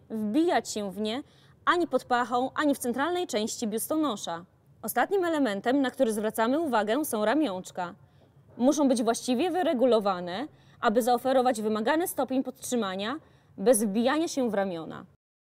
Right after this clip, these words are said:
Testem na sprawdzenie właściwego poziomu wyregulowania ramionczek jest uniesienie ramionczka, które powinno dać się podnieść maksymalnie na wysokość dwóch centymetrów.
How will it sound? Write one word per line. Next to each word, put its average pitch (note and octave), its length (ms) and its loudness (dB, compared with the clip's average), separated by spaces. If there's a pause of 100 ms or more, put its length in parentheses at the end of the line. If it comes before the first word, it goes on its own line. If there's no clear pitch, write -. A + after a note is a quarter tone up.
(760)
Testem F4+ 300 0
na F#4 100 0
sprawdzenie D4 460 0
właściwego C4+ 500 0
poziomu C4+ 420 4
wyregulowania A#3+ 680 2
ramionczek B3+ 580 -2 (240)
jest C4 180 -2
uniesienie F4 420 0
ramionczka, B3 520 -2
które C4+ 280 -2
powinno D#4+ 400 -2
dać D#4 260 -2
się D#4+ 140 -4
podnieść A#3 640 -2
maksymalnie D#4 680 -2
na C#4+ 140 -2
wysokość D4 380 -2
dwóch G#3 220 -6
centymetrów. C4 600 -2